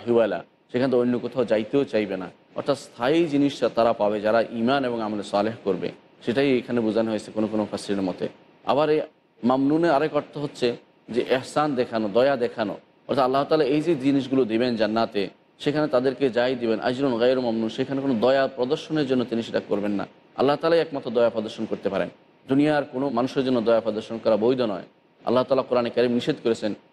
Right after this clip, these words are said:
"ইয়া আইয়ুহাল্লাযিনা আমানু লা তুবতিলু সাদাকাতিকুম বিল মান্নি ওয়াল আদা।" হে ঈমানদারগণ, মান এবং আদা অর্থাৎ এহসান, দয়া দেখিয়ে এবং মুখে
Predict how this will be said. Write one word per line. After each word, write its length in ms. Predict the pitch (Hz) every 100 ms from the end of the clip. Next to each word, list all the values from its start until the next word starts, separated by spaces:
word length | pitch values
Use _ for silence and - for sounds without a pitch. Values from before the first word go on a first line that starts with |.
| _
"ইয়া 140 | 120 143
আইয়ুহাল্লাযিনা 600 | 135 127 120 113 117 113
আমানু 240 | 110 104
লা 180 | 113 127
তুবতিলু 460 | 123 117 - 117
সাদাকাতিকুম 800 | 107 107 107 - 127 120 113 107
বিল 180 | 101 104
মান্নি 240 | 113 160 147
ওয়াল 180 | 113
আদা।" 280 | 92 101 92 - _ _ -
হে 100 | 127
ঈমানদারগণ, 580 | 135 131 123 120 135 135 131 _ _
মান 320 | 107 131 170
এবং 260 | 143 135 127
আদা 380 | 98 117 120 - _ _
অর্থাৎ 240 | - - 120
এহসান, 460 | 113 120 135 123 101
দয়া 240 | 120 123
দেখিয়ে 500 | 113 120 165 147 113 - _
এবং 160 | - 120 -
মুখে 380 | 117 120 151 135